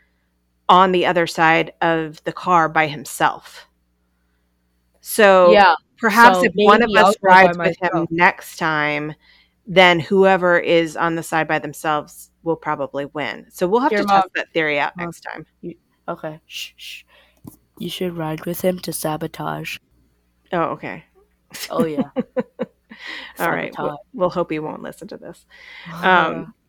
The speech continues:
Speaker 1: anyway, so from there, we did Slinky Dog. We requested the back, which we always do because the back is better on Slinky Dog if you don't know. Um, because when it goes up over the hills, the front half of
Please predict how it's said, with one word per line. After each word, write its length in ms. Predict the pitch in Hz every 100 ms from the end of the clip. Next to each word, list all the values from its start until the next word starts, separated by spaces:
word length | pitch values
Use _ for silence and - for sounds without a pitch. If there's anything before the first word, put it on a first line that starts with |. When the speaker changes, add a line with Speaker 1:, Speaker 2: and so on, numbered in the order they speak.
| _ _ _ _ _ _ - _
Speaker 1:
anyway, 560 | 233 226 170 156 - 175
so 560 | - 226 196 190 185 -
from 560 | - 226 220 226 233 226 -
there, 560 | 196 180 196 190 185
we 220 | 185 185 180
did 280 | 180 170
Slinky 300 | - 233 220
Dog. 360 | 208 190 180 175
We 100 | 170
requested 500 | 165 165 165 - 165
the 80 | 156
back, 460 | - 196 196 196
which 180 | 175 -
we 120 | -
always 380 | - 151 151 165 _
do 440 | - 202 190 185 175
because 280 | 170 165 151
the 100 | 156
back 320 | 165 160 156
is 140 | 151
better 260 | - 165 165
on 140 | 165
Slinky 240 | - 160 160
Dog 240 | 160 147
if 120 | 147
you 60 | -
don't 260 | 160 -
know. 560 | 185 190 220 214 208 208 - - - - - -
Um, 640 | 180 170 160 170 180 165 - 277
because 680 | 190 - 175 160 160 160 165
when 140 | 170
it 80 | -
goes 180 | 190 214
up 100 | 220
over 200 | 208 202
the 80 |
hills, 400 | 175 185 160 160
the 80 | -
front 420 | - _ 185 185
half 420 | - 180 170 160 -
of 440 | 170 160 151 160